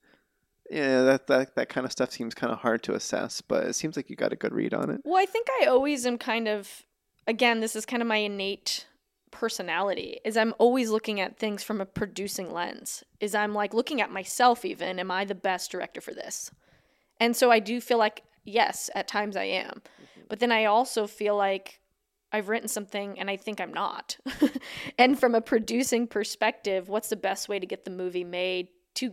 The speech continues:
Speaker 2: get the material across in the best way?
Speaker 1: Mm-hmm.
Speaker 2: And so, you know, I'm very precious to certain scripts I have that I, you know, would never let someone else direct. But I'm not as precious to other ones that I really feel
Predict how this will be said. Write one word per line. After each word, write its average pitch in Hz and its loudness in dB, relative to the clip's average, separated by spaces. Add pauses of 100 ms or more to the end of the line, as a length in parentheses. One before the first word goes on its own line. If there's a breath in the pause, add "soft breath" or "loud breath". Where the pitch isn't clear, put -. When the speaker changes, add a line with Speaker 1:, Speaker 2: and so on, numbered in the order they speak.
(120)
Speaker 2:
get 240 2
the 247 -4
material 220 0
across 180 -2
in 185 -10
the 175 -8
best 165 -6
way? - -4
Speaker 1:
Mm-hmm. 165 -20 (160)
Speaker 2:
And 220 0
so, 208 6 (520 soft breath)
you 233 0
know, 233 6
I'm 214 2
very 233 8
precious - -2
to 208 -6
certain 202 -6
scripts - -2
I 233 0
have 294 2 (160)
that 214 6
I, 202 0 (160)
you 220 0
know, 185 2
would 196 0
never 196 0
let 196 -2
someone 208 -4
else - -4
direct. - 0 (520 soft breath)
But 233 6
I'm 226 4
not 226 2
as - 0
precious 214 -4
to 185 0
other 220 -2
ones - -12
that - -2
I 196 2
really 202 0
feel 202 2